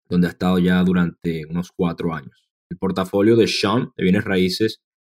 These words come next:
consiste en una propiedad residencial en San Diego y una propiedad multifamiliar de treinta y dos unidades en Indianápolis. Es cofundador de The Multifamily Takeoff Partners, coanfitrión del podcast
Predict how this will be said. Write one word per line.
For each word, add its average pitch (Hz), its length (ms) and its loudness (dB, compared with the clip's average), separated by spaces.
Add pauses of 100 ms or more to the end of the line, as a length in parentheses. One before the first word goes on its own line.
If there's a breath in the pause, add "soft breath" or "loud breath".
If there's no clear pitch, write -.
(140)
consiste 90 440 -2
en 98 80 2
una 101 120 2
propiedad 90 340 2
residencial 90 580 -2
en 92 80 0
San 87 180 -4
Diego 139 400 2 (380)
y 95 40 -2
una 98 120 4
propiedad 92 340 4
multifamiliar 98 880 2
de 101 100 0
treinta 92 300 -2
y 87 60 4
dos 90 260 2
unidades 92 400 0
en 95 140 -2
Indianápolis. 92 680 -2 (420)
Es 87 120 -4
cofundador 95 580 2
de 98 220 2
The 90 120 2
Multifamily 104 920 2
Takeoff 95 400 -2 (140)
Partners, 131 480 -2 (340)
coanfitrión 98 640 0
del 107 200 2
podcast 104 520 -2